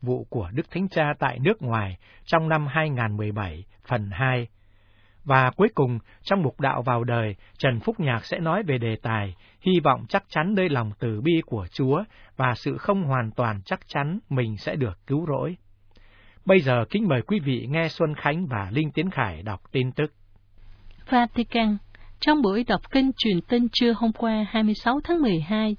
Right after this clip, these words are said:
Speaker 2: lễ Thánh Stefano Tử Đạo, Đức Thánh Cha mời gọi các tín hữu tín thác nơi Chúa Cha và yêu thương tha nhân. Trong bài huấn dụ ngắn trước khi đọc kinh truyền tin, trước sự tham dự của hàng chục ngàn người,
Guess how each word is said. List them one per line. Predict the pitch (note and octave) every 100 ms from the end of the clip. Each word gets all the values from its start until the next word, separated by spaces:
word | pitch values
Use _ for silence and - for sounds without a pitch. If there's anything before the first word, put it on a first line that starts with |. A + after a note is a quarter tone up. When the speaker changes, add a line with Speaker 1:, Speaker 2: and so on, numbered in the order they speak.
| - -
Speaker 2:
lễ | G3+ F3+ -
Thánh | B3 C#4+
Stefano | - - B3 - B3 A#3 A#3 A3+ -
Tử | G3+
Đạo, | A#3 F#3 C#3 C#3 - - - - -
Đức | E4
Thánh | - F4
Cha | C#4+ C4 B3
mời | G#3 F#3+ E3
gọi | E3 D3+
các | - F4 -
tín | F4
hữu | C#4+ E3 G3 -
tín | D4 F4+
thác | - C#4+ E4 C#4
nơi | B3 A#3+
Chúa | - D#4+
Cha | - B3 A#3 A3+ - -
và | G#3+ F#3 E3+ -
yêu | A3+ A#3
thương | B3+ A#3+
tha | - A3+
nhân. | A3 A3 G#3 G3 - - - - - - - - - -
Trong | - A3+ A3+ G#3+
bài | G3 D3+
huấn | A3+ D#4
dụ | G#3
ngắn | F#3+ G3+ A#3 E4
trước | E4+ F4
khi | - B3+
đọc | G#3+ E3+ -
kinh | B3 A#3+
truyền | G#3 E3+
tin, | - G#3+ G#3+ - - - -
trước | - F4+
sự | A#3+ F3+
tham | - D4
dự | A#3+ F#3+ D#3+
của | C#4+
hàng | C4+ F#3
chục | - G3+ -
ngàn | G3 F#3 F3
người, | F3+ F3